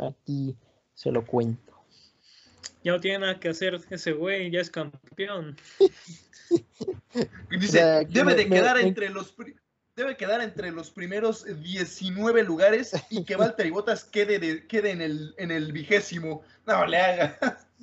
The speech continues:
Speaker 1: Sí, me encanta cómo es que Jorge se refiere a un seis veces campeón del mundo como ese güey. <laughs> Pues, eh, mira, pues más o menos como, como lo dices tú, eh,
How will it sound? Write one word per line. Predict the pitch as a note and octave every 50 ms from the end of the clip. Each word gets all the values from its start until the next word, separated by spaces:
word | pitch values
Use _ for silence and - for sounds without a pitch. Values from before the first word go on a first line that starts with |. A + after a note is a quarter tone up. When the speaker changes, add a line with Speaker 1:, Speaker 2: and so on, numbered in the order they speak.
| A3 - _ _ _
Speaker 1:
Sí, | F3 F3 E3 E3 _ _ - D#3+ _
me | F3 F3+
encanta | E3+ D#3 - G3+ G#3+ G3+ G#3+ G3 E3+
cómo | - F#3+ F#3+ F#3+
es | F#3+ -
que | - - D3+
Jorge | D3 - D#3+ F3 F#3+ E3 - E3 D3+
se | - D3
refiere | C#3+ C#3+ C#3 C3+ - D#3 E3+ F3 E3+ D#3+ D3 C3
a | B2 B2 B2+ C3 C3 C#3+
un | E3 E3+ E3+ D#3
seis | - - D#3+ D#3+ D#3+ D#3+
veces | E3 D#3+ D3+ D3
campeón | - - D3 C#3+ C#3 D#3+ E3 E3
del | D#3+ D3+ D3+
mundo | D#3 E3+ F3 F3 E3 D3+
como | - C3+ C3 C3 C3 B2+ - - - - - _ _ -
ese | F3 F3 E3+ D#3+ - - - E3 D3+
güey. | C#3+ C#3 C#3+ D3 D3 C#3 A2+ - - - - - - - - _ _ -
<laughs> | F#4+ - _ _ - - - - D4 - - - - - - - - - - - - B3 A#3 G#3 F3 - - - -
Pues, | E3+ E3 D#3+ D#3 D#3 D3 C#3+ C3+ - - - - - - - C#3+
eh, | D3 C3+ C3 C3 B2+ B2+ B2+ B2 A#2+ A#2 A#2 A#2 A#2 A#2 A#2 _ _ _ _ _ _ _ -
mira, | D3+ D3+ C#3 B2 A#2+ A#2+ A#2+ -
pues | F#3+ G#3 B3 A#3 - - - F#4+
más | E4+ D4+ D4+ -
o | C4
menos | B3 B3 A#3+ A#3 A3+
como, | - F3+ D#3+ D3 C#3 C#3 C3+
como | - - C3+ C3 C3
lo | C3 C3+
dices | C#3+ E3+ D#3+ D#3+ D#3 C#3 C#3
tú, | - D3 D#3 A3+ - _ _ _ _ _ - _ _ - - - _ _ _ _ _ -
eh, | D3+ C3+ C3 B2+ B2+ B2+ B2